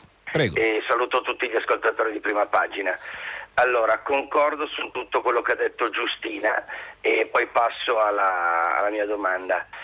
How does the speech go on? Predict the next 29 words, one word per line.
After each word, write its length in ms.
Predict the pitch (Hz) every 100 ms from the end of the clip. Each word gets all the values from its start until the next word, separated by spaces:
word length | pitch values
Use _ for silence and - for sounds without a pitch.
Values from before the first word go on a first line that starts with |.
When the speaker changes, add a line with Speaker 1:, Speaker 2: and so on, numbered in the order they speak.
| - - -
Speaker 2:
Allora, 320 | 135 135 120
io 180 | 123 139
ho 60 | 131
un 120 | -
piccolo 420 | 135 - 123 123
negozio 800 | 120 113 120 120 - - 113 101
a 160 | 104 110
Milano 720 | 110 107 95 98 107 135 -
e 120 | 107 -
sono 180 | 131 139
due 240 | 139 143
domande, 640 | 131 117 104 98 95 95 -
così 180 | 113 107
lei 100 | 113
mi 140 | 117
potrà 260 | 107 107 107
Speaker 1:
Sì. 240 | 101 -
Speaker 2:
rispondere, 520 | 139 95 98 95 98 - -
sono 180 | 117
collegate. 720 | 110 110 104 - 85 - 101 - - - - -
Io 140 | 139
ho 80 | 139
un 60 | 147
piccolo 360 | 156 147 135
negozio 480 | 123 120 123 123 135
a 40 |
Milano 400 | 123 127 131 135
di 240 | 107 139 127
dischi 680 | 117 104 - - 285 339